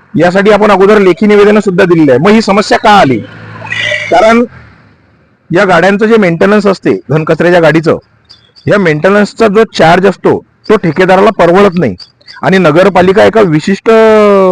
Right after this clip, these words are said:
किमतीचंच, अ, यांना काय म्हणतो आपण त्याला, मेंटेनन्स देऊ शकते, त्या पलीकडे देऊ शकत नाही. म्हणजे नियमामध्ये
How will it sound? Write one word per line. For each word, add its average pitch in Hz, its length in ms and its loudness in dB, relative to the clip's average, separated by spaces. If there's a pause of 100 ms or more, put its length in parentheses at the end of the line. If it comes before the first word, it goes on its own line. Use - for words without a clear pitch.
(540)
किमतीचंच, 190 560 -2 (320)
अ, 143 180 -2
यांना 180 400 0 (920)
काय 165 140 0
म्हणतो 185 200 0
आपण 196 180 0
त्याला, 208 140 2
मेंटेनन्स 190 440 0
देऊ 185 180 2
शकते, 147 280 -4
त्या 175 160 -2
पलीकडे 185 300 0
देऊ 202 160 2
शकत 165 320 -2
नाही. 101 120 -4 (560)
म्हणजे 220 420 0 (1080)
नियमामध्ये 226 760 2